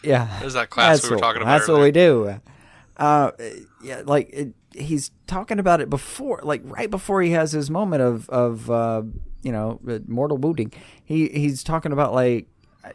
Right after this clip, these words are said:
Speaker 1: Westchester, and this is the greatest night I've ever had. Uh, this greatest night I've had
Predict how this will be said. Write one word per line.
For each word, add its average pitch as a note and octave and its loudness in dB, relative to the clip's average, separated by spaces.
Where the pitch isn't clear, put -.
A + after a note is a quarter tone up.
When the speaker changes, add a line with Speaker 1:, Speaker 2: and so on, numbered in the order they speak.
Speaker 1:
Westchester, D3 0
and A#2 -2
this A#2 -6
is A#2 -6
the - -8
greatest C3 0
night A#2+ -2
I've A2 -2
ever G#2+ -6
had. G#2 -2
Uh, A#2+ -2
this C#3 0
greatest D#3+ 0
night C3 -2
I've A#2 -4
had A2+ 0